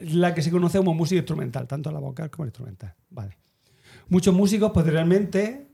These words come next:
lo leyeron de aquella manera, a Boecio, vamos, y, y claro, cuando lo leyeron, pues, entre que no, entre que ya los griegos, mm, ya lo tenían un poco liado, Boecio lo lía más, pues estos dan la versión de Boecio de lo que dicen los griegos y ya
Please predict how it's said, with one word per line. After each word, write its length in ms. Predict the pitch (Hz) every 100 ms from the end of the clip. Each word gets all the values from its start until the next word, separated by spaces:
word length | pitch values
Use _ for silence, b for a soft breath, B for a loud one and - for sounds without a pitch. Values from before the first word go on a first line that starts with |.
| -
lo 260 | 147 156
leyeron 720 | 151 151 160 185 185 185 185 156
de 80 |
aquella 300 | 147 143 165
manera, 440 | 180 190 214 214 202
a 20 |
Boecio, 560 | 151 165 175 165 165 220
vamos, 280 | 170 156 214 _ _ _ _ _ - _ _
y, 580 | - 233 208 190 160 - _ _ _
y 240 | 285 208
claro, 400 | 185 180 143 135
cuando 260 | 127 165 160
lo 120 | 165
leyeron, 420 | 170 185 202 214
pues, 160 | 170 156 147 143
entre 340 | - 180 170 165
que 120 | 165
no, 320 | 175 233 220 -
entre 240 | 190 175
que 100 | 180
ya 80 | 208
los 160 | 247 185
griegos, 400 | 170 185 156 139
mm, 540 | 143 139 - 160 147
ya 160 | 143 185
lo 100 | 170
tenían 240 | 147 160 156
un 100 | 123
poco 220 | 165 151
liado, 440 | 131 135 135 120 -
Boecio 640 | 147 151 170 196 - 131 - -
lo 220 | 160 170
lía 260 | 185 208 165
más, 300 | 170 156 180 - _ _ _ _
pues 200 | 170 170
estos 360 | 202 220 190 156
dan 340 | 190 170 156
la 100 | 160
versión 600 | 151 160 131 196 214 185
de 80 | 165
Boecio 460 | 170 170 208 - 160
de 60 |
lo 120 | 151 139
que 100 | 151
dicen 240 | 170 180
los 100 | 170
griegos 340 | 175 185 190 -
y 100 | 160
ya 400 | 185 165 -